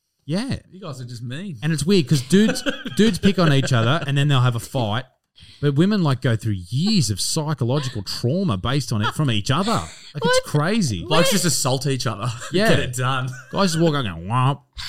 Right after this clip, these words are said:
Speaker 1: Girls will chip away for years.
Speaker 3: That's true. That's true.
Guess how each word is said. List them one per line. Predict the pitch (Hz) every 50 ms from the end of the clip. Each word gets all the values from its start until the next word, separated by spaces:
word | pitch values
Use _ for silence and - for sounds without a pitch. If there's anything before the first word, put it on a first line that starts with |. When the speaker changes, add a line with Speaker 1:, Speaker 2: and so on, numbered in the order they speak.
| - - - - -
Speaker 1:
Girls | 170 180 185 -
will | 160 135
chip | 123 - - 165 -
away | - 123 110 123 127 117 101
for | - -
years. | 101 98 101 110 110 101 95 82 78 80 - - - - - - _ _ _ _ _
Speaker 3:
That's | - 247 247 247 - -
true. | - 294 269 240 240 254 240 _ _ _
That's | - 202 208 - -
true. | - - 208 196 202 208